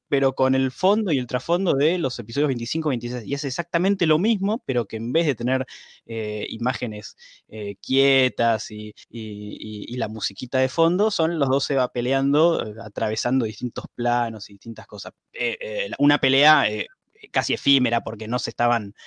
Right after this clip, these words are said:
eh, es como esas peleas de Dragon Ball, ¿viste? Donde uno ya llegó al punto más alto y otro llegó al punto más alto y,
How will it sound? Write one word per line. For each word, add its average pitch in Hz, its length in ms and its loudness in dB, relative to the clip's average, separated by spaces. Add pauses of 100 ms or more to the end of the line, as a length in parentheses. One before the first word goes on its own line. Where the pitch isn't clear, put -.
(440)
eh, 101 260 -6
es 107 60 -8
como 113 180 -2
esas 120 160 0
peleas 117 260 0
de 110 60 0
Dragon 113 280 2
Ball, 120 180 2
¿viste? 120 200 -4
Donde 107 240 -4
uno 110 140 -4
ya 113 120 -4
llegó 110 200 -2
al 113 80 -2
punto 113 240 -4
más 110 180 -4
alto 120 260 -2
y 104 140 -6
otro 110 160 -6
llegó 113 140 -6
al 107 60 -6
punto 117 140 -8
más 107 160 -6
alto 120 300 -4
y, 101 160 -12